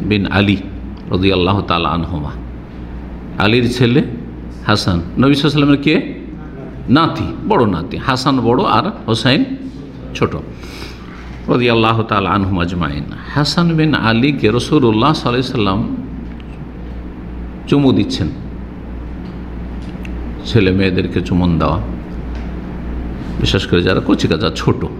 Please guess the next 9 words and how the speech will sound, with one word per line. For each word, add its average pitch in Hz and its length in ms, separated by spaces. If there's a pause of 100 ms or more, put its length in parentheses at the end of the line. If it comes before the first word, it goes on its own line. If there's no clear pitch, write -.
(160)
যা - 180
বড় 120 180
হলে 104 300
তখন 101 260
অন্যরকম, 98 520
তখন 87 160
অন্যরকম 131 480
আদর 87 220
স্নেহ। - 280